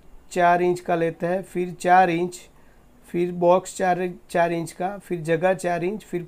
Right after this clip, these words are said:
box चार इंच और यहाँ से फिर चार इंच। तो चार चार इंच पे जाते हैं, तो वन, टू, three, four, five, six, seven,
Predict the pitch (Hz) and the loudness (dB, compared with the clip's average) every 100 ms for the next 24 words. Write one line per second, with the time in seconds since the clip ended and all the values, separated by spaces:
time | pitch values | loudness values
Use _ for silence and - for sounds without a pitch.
0 | 196 190 185 - 175 170 185 220 - - | -2 0 0 -4 -4 -2 -2 -6 -14 -20
1 | _ _ - - - 170 175 156 151 156 | _ _ -20 -14 -8 -4 -2 0 -2 -2
2 | 165 160 160 147 156 135 127 123 - - | -6 -6 -8 -8 -10 -10 -12 -18 -20 -16
3 | 180 170 196 190 220 220 214 - 214 190 | -12 0 2 4 2 0 0 -6 -8 -8
4 | 175 185 175 175 190 165 - - - - | -4 4 4 4 0 0 -6 -20 -20 -20
5 | _ - 175 170 160 170 185 190 190 - | _ -8 -6 -4 2 4 4 2 -4 -2
6 | 175 185 196 180 - 160 175 185 190 160 | 0 0 -2 -6 -10 -8 -6 -6 -8 -10
7 | - 165 185 190 180 165 165 175 185 165 | -6 -2 -2 -2 -4 -4 -4 -2 -4 -8
8 | - 185 180 - - 175 165 143 | -10 -10 -10 -14 -6 -4 -2 -4